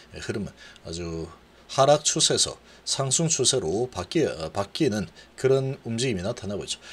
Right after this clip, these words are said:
지금은 조정을 좀 보이고 있지만 올라가서 조정을 하고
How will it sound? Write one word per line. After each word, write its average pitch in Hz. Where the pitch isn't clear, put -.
지금은 220
조정을 190
좀 139
보이고 123
있지만 82
올라가서 160
조정을 135
하고 143